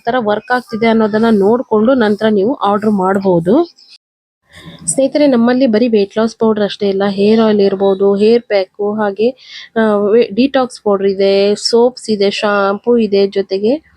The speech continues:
ಲಿಪ್ ಬಾಮ್ ಇದೆ, ಎಲ್ಲಾ ತರ ಪ್ರಾಡಕ್ಟ್ ಕೂಡ ಇದೆ. ನಿಮ್ಗೇನಾದ್ರೂ ಈ ಎಲ್ಲ ಪ್ರಾಡಕ್ಟ್ ಬೇಕಿದ್ರೆ ಸ್ಕ್ರೀನಲ್ಲಿ ತೋರಿಸಿರುವಂತ ನಂಬರ್ಗೆ WhatsApp ಮಾಡಿ ಎನ್ಕ್ವೈರಿ ಮಾಡ್ಬೋದು. ಯಾವ ಪ್ರಾಡಕ್ಟ್ ಯಾವ್ದಕ್ಕೆ ಯೂಸ್ ಆಗುತ್ತೆ ಅನ್ನೋದನ್ನ ಕೂಡ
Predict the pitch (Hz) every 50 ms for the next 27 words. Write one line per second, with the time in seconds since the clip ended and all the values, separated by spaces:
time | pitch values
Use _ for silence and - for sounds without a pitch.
0 | _ _ _ _ - - - 220 208 208 226 202 196 208 247 254 247 240 214 202
1 | 196 214 214 - - 220 226 247 269 285 294 - 269 262 254 - 226 220 214 214
2 | 214 214 _ - 208 202 220 220 214 190 202 214 220 214 202 208 202 202 220 226
3 | 240 240 240 233 247 247 226 214 214 214 202 208 214 226 226 - 214 202 202 208
4 | 208 _ 190 185 180 - 190 185 196 233 240 - - - 240 254 262 262 262 240
5 | 233 214 208 202 - 220 208 202 202 196 - 208 202 190 190 190 185 196 220 214
6 | 196 185 - - 202 - 196 196 185 208 285 392 392 - - - - - - -
7 | 220 226 226 - 220 208 202 240 254 220 196 196 185 190 190 185 190 226 226 202
8 | 190 190 196 - 196 196 190 196 196 - - 214 196 185 202 202 214 208 - 208
9 | 196 190 214 220 - 226 220 202 196 185 190 190 190 190 185 - 185 185 190 185
10 | 185 180 - 185 180 - - 180